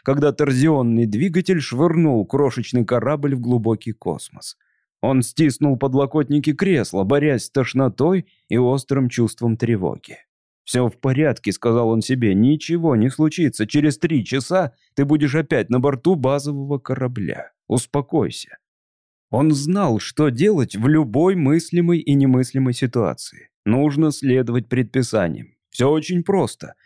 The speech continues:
Этот секрет он раскрыл давно, когда понял, что рожден для военной службы. Секрет создал ему репутацию храброго человека, но для него храбрость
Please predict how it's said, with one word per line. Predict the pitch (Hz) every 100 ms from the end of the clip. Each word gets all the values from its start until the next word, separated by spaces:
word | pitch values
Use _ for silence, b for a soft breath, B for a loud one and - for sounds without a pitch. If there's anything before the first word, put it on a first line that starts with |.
| -
Этот | 135 147 120
секрет | 147 127 139 180
он | 170 143
раскрыл | 147 - 156 160
давно, | 156 170 170 113
когда | 127 120 139
понял, | 123 190 202 185 B B
что | - 151
рожден | 143 113 98 139 156
для | 131 131
военной | 120 113 117 113 113
службы. | - 98 87 - - - _ _
Секрет | - 127 143 147 127
создал | - 143 131 147 131
ему | 127 135
репутацию | 139 120 160 196 196 131 123
храброго | 139 160 156 160 156
человека, | - 160 180 170 113 - - - _ _
но | 113 175
для | 175 143
него | 139 143 135 120
храбрость | - 104 165 165 165 - -